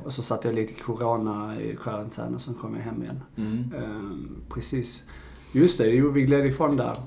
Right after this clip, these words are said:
Speaker 1: Och sen så hade vi ett uppehåll, eh, för vi ville ju inte köra distans. Vi hade ju gjort det tidigare.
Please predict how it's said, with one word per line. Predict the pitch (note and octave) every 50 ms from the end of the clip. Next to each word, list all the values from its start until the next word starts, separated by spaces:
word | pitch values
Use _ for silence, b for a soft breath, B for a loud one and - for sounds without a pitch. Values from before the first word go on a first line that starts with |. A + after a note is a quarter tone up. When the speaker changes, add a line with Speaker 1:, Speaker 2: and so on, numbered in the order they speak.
| - -
Speaker 1:
Och | - C3 B2 B2+
sen | - C#3+ B2
så | A#2+ - B2+
hade | B2+ C3+ A#2+ A2
vi | A2+
ett | A2+ -
uppehåll, | C#3+ C#3 C3+ - A2+ G2+ A2 G#2+ G#2+ A2 G#2+ - - - - - - -
eh, | - C3 B2+
för | - - B2
vi | A#2 A#2 A#2 A#2 A#2
ville | A2 A2+ A#2 A2 A2+ A#2
ju | A2+
inte | B2 B2+ A#2+
köra | - - B2+ A#2 A#2 A2+ A2 G#2+ G#2+ A2 A2 A2 - - - - - - - - -
distans. | - A#2 - - - A#2+ A2 A2 G#2+ G#2+ - - -
Vi | B2 A#2
hade | A#2 A#2+ A#2+
ju | A#2+ B2+
gjort | C3+ C#3+ C#3+ - - -
det | -
tidigare. | - - A#2+ A2 - - G#2+ A#2